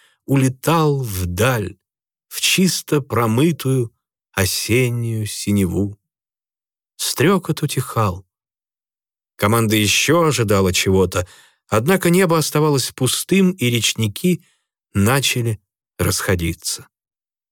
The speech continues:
Иван Диадорович вынес из рубки стул и уселся на мостике.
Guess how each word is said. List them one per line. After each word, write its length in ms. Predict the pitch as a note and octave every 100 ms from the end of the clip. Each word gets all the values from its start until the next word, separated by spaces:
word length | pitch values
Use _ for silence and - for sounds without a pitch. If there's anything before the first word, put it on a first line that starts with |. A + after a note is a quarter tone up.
| _ _ _ _ _ _ _ _ _ _
Иван 240 | G2 A2+ A#2
Диадорович 580 | A#2 B2 A2+ A2 -
вынес 520 | G2 A#2 A2 F#2 - _ _ _ -
из 160 | G2
рубки 380 | G#2 G#2+ F#2 G2
стул 640 | F2+ - - F3 F3 A2+ _ _ _ _ _ _ _ _ -
и 80 |
уселся 760 | G#3+ C#3+ - - C3+ G#2 - A2
на 120 | G2
мостике. 540 | F2 - - - -